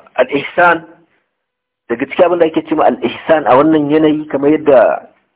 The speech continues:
abin nan yake a cikin littafin al-Mufhim bi ma ashkala lital-, min talkhis Muslim na, a, al-Qurtubi rahmatullahi alaihi,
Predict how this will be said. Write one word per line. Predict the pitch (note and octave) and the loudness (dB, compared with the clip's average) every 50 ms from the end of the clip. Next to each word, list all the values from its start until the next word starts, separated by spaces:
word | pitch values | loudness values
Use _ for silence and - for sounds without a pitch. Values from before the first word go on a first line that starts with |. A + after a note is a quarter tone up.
| _ - | _ -2
abin | G2 A2 B2+ C#3 C#3 B2+ | -2 0 0 -2 0 0
nan | A#2 G#2 G2 F#2+ E2 D2 E2+ G2 | 0 2 0 0 -2 -4 -4 -4
yake | C3 C#3 C3+ D#3+ | -4 -2 0 0
a | F#2+ F2+ | 0 0
cikin | - - - C#3 C3 | 0 -2 -2 -2 -2
littafin | C3+ - - C#3 C3+ - C#3 A#2+ | -2 0 0 0 0 0 0 0
al-Mufhim | G2 A#2 A2+ C#3 D3 - - C#3+ C3+ B2+ - - - _ _ _ _ _ _ _ _ _ _ - | 0 0 0 0 -4 -4 -4 -4 -4 -6 -8 -16 -20 _ _ _ _ _ _ _ _ _ _ -8
bi | A#2 A2+ A2 A2 G#2 G2 F2+ F2+ E2 E2+ F2 | -6 -6 -4 -4 -4 -6 -6 -4 -6 -6 -2
ma | G2 - B2+ C#3 - | 0 2 2 2 2
ashkala | - - - - - - D3 C3 C3 B2+ B2+ A#2+ F2 - - - - - | 0 -2 -4 -4 -2 0 2 4 4 4 4 2 0 -2 -6 -8 -8 -6
lital-, | G#2+ A2+ - - A#2+ A2+ G#2+ - | -6 -4 -2 -2 -4 -4 -4 -4
min | A#2 A#2 A#2+ B2+ C3+ | -2 0 0 0 0
talkhis | - B2+ A2+ - - C3+ - - | 0 -4 -4 -2 -4 -6 -4 -4
Muslim | A2 A2+ - - - B2 A#2 G#2+ G#2+ | -2 -2 -2 -2 -2 -2 -2 -2 0
na, | A2+ A#2 A#2 A#2 A#2 A#2 A#2 A#2 - - - _ _ _ _ _ _ _ _ _ _ _ - | 2 4 4 6 6 6 4 2 0 -2 -10 _ _ _ _ _ _ _ _ _ _ _ 0
a, | E2 D2+ C2 B1+ G#1+ G#1 - - - - - | 2 4 4 4 4 4 2 0 0 0 0
al-Qurtubi | F#2+ G#2 G2 G2+ - C3 C3+ - C3 A#2+ B2 C3 C3 G#2 G#2+ | 0 0 0 0 0 -2 0 -2 -4 -2 -2 -4 -6 -4 -4
rahmatullahi | F#2+ G2 G#2 - A#2 A2+ G#2+ - G#2+ G2+ G#2+ G#2+ A2 G#2+ | -2 -2 0 0 0 -2 0 0 2 2 2 2 0 0
alaihi, | - F#2 A#2 B2+ C3 B2 B2 | 0 0 0 -2 -2 -6 -18